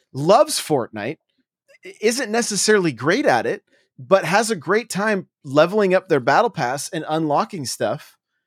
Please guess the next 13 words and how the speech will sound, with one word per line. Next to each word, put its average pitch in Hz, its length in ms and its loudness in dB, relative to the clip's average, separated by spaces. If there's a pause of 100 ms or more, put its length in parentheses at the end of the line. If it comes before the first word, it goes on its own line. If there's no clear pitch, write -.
(280)
And 165 240 2
this 190 240 4
game 202 200 -2
almost 170 360 0
locks 143 320 2
them 170 120 -4
out 151 160 0
of 123 120 -6
doing 185 260 -2
that 123 220 0
if 147 160 -4
they 139 140 0
can't 151 500 -4